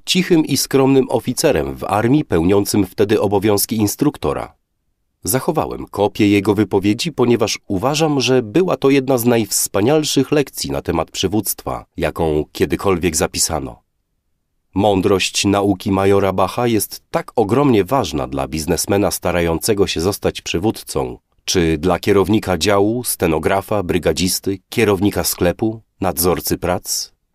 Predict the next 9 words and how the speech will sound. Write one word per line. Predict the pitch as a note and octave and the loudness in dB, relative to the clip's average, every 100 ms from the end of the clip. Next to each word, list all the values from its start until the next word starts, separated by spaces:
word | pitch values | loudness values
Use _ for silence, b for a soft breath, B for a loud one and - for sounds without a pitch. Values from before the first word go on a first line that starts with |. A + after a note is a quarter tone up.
| _ | _
że | F2 G2+ G2 | -2 0 0
przedstawiam | F#2 - D#3 - - E2+ C#2+ A#1+ B1 | 0 -2 0 -2 -4 -4 -6 -8 -6
wam | D#2+ D#2 D2 | -4 -2 -4
tę | - E2 - | -2 -2 -2
analizę | F#2+ F#2+ E2+ F2 A2 D3 | 0 0 0 0 2 0
w | G2+ | 2
ramach | G#2+ C#3+ B2+ | 0 0 -2
mojego | F#2+ F2+ F2+ E2+ | 0 2 2 0
kursu. | - B1+ C2 - - | -2 -8 -6 -10 -10